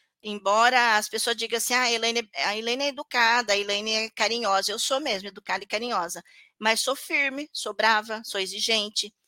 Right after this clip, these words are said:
e eu faço questão que lembre disso, porque o cliente volta, manda outros clientes, porque ele sabe, "A Elaine faz direito."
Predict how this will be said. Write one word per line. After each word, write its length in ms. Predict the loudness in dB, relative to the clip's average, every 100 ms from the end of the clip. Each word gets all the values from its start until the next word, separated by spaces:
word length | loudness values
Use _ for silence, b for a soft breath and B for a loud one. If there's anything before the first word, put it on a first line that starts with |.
| _ _
e 80 | -4
eu 60 |
faço 260 | 0 0 0
questão 400 | -2 0 0 -2
que 140 | -2
lembre 320 | -2 -2 -2 -6
disso, 420 | -6 -4 -4 -6 _ -20 _
porque 200 | -6 -4
o 60 | -4
cliente 340 | -4 -4 -4
volta, 580 | 4 6 6 0 -8 -8 -4
manda 320 | -2 0 2
outros 340 | 2 0 -4
clientes, 460 | -6 0 0 0 -6
porque 240 | -8 -8
ele 140 | -6 -2
sabe, 340 | 2 2 0
"A 40 | -2
Elaine 500 | -2 0 0 -2 -4
faz 500 | 0 0 2 -2 -2
direito." 680 | -6 -2 0 0 -2 -12